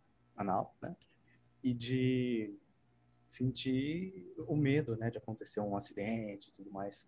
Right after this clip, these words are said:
que pode acontecer, né? Então, além disso, eu, eu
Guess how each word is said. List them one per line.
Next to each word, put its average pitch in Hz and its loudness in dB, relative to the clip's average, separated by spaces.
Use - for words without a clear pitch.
que - -4
pode 101 2
acontecer, - -8
né? 92 -8
Então, 117 2
além 131 4
disso, 156 -4
eu, 202 -2
eu 147 8